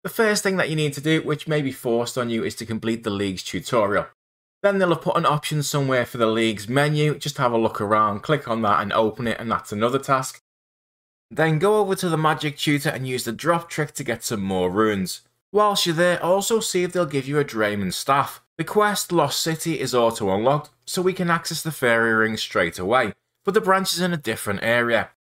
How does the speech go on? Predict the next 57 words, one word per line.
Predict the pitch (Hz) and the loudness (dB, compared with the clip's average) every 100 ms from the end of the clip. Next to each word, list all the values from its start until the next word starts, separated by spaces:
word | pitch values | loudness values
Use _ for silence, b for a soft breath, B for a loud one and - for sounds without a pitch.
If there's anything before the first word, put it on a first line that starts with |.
| _ - | _ -6
and | 180 | -4
usually | 202 196 185 190 | -2 -2 0 2
when | 190 190 | 2 2
that | 147 | 2
happens | 147 135 151 143 | 0 0 -2 -4
you | 135 | -4
can | 147 | -4
claim | 127 135 139 143 | -4 -2 0 2
one | 139 127 | 0 -2
from | 120 120 | -4 -4
one | 107 107 | 0 0
of | |
the | 98 | 0
starter | - 113 107 101 | 0 2 2 0
N | - 95 | -4 -4
P | 80 87 | -6 -6
Cs, | 87 - 143 147 - _ - | -4 -2 0 0 -4 _ 0
but | 208 | 2
if | 196 | 2
not, | 143 135 131 | 2 2 0
don't | - 139 107 | 0 0 2
worry | 101 107 - | 0 0 -2
and | 95 | -6
just | 87 | -8
skip | - - 78 | -6 -8 -8
this | - - | -8 -8
step. | - 76 - - _ _ _ - | -4 -2 -2 -6 _ _ _ -2
If | 190 | 0
you | 190 | 0
can | 190 196 180 | 2 0 2
get | 175 175 | 2 4
one, | 180 151 | 4 2
head | 147 135 | 0 -2
south | - 151 151 143 | -2 2 2 2
and | 127 | -2
enter | 113 107 98 | 0 -2 -2
Xanaris | 117 143 147 147 - | 0 2 4 2 0
and | 104 | -4
then | 95 92 | -2 0
leave | 117 135 127 | 2 0 0
again. | 123 135 135 - _ _ _ _ _ _ _ _ - | 0 0 -2 -10 _ _ _ _ _ _ _ _ 0
Then | 170 160 | 2 2
head | 160 160 | 2 2
east | 190 190 - | 0 -2 -4
and | 143 143 | -4 0
cut | 147 127 | 0 2
one | 160 | 0
of | 143 | 0
the | 113 | -4
trees | - 113 104 | -2 -2 0
on | 95 | -2
your | 87 90 | 0 2
way | 113 117 - - | 2 0 -6 -4
and | 147 | -4
fish | - 127 - | 0 -2 0
some | 101 87 | -4 -4
shrimp. | - 117 98 | -2 0 0